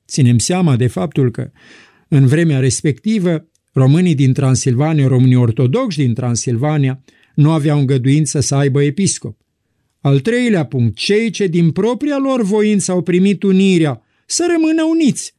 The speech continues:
dar cei statornici în vechea lor credință să fie lăsați în pace. Al patrulea punct, deoarece mulți sunt constrânși cu puterea armelor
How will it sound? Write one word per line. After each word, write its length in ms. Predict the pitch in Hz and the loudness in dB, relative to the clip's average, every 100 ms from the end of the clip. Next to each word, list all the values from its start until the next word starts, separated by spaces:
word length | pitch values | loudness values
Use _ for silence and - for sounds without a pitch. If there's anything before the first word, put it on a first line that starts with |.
| _ _ _ _ | _ _ _ _
dar 260 | - 107 101 | -2 0 0
cei 220 | - 147 | 0 0
statornici 720 | - 147 127 147 139 139 123 | 0 -2 0 0 2 2 2
în 100 | 135 | 0
vechea 360 | 117 139 135 139 | 2 2 0 0
lor 200 | 135 131 | 2 0
credință 560 | 135 127 135 131 - | 0 0 2 0 0
să 160 | 120 143 | 0 0
fie 200 | - 131 | 0 2
lăsați 420 | 127 - 160 - | 2 0 -2 -2
în 120 | 220 | -2
pace. 500 | 220 294 277 - 127 _ _ _ _ _ - | -2 -4 -6 -6 -10 _ _ _ _ _ -2
Al 200 | 135 113 | 0 0
patrulea 600 | 151 180 196 185 165 139 | 0 -2 -2 -2 -2 -2
punct, 240 | 147 139 | 0 0
deoarece 400 | 175 170 170 202 | 2 0 0 0
mulți 360 | 202 240 269 190 | 0 2 0 -2
sunt 240 | 226 202 | -2 0
constrânși 720 | 196 190 165 - 233 226 143 | 0 0 -2 -2 0 0 -2
cu 100 | - | -4
puterea 440 | 120 147 139 185 202 | -2 0 0 0 -2
armelor 580 | 240 240 202 147 127 | -2 0 0 0 -2